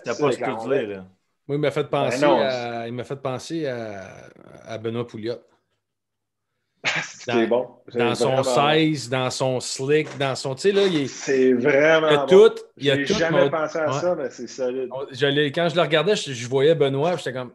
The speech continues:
Speaker 3: Chris, on dirait que c'est le même, tu sais, on dirait que c'est, la comparaison se fait bien, je trouve. Euh,
Speaker 2: Ben, moi,
Speaker 3: pas les
Speaker 2: moi,
Speaker 3: mêmes
Speaker 2: je
Speaker 3: aptitudes ou mentales, peu importe, mais je veux dire, dans le, tu regardes le joueur, six pieds quatre, bonne main, patine bien,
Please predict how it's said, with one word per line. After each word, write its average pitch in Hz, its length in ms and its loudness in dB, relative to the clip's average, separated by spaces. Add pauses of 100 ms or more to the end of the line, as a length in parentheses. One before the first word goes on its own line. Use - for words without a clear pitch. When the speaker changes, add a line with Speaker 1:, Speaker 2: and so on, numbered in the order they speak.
(120)
Speaker 3:
Chris, 160 220 -16
on 135 100 -4
dirait 135 240 -6
que 180 60 -8
c'est 160 80 -6
le 139 80 -6
même, 139 200 -4
tu 127 180 -12
sais, 180 100 -4
on 190 80 -2
dirait 170 180 -4
que 180 60 -12
c'est, 143 340 -4
la 127 320 -10
comparaison 143 560 -2
se - 80 -8
fait 131 140 -2
bien, 135 200 -8
je 139 100 -12
trouve. 135 280 -8
Euh, 107 240 -10 (240)
Speaker 2:
Ben, 127 140 -6
moi, 214 160 -2
Speaker 3:
pas 180 60 2
les 175 180 4
Speaker 2:
moi, 151 100 2
Speaker 3:
mêmes 170 100 2
Speaker 2:
je 180 60 0
Speaker 3:
aptitudes 156 460 -2
ou 139 140 -4
mentales, 135 440 -2
peu 156 80 -2
importe, 160 240 -2
mais 147 80 -2
je 123 40 -12
veux 131 60 -6
dire, 139 120 -8
dans 139 160 -2
le, 131 180 -4 (480)
tu 170 80 0
regardes 185 320 2
le 175 80 6
joueur, 151 420 4
six - 120 -8
pieds 151 240 -2
quatre, 160 340 0
bonne 143 300 -4
main, 147 280 -6
patine 143 380 -8
bien, 143 380 -4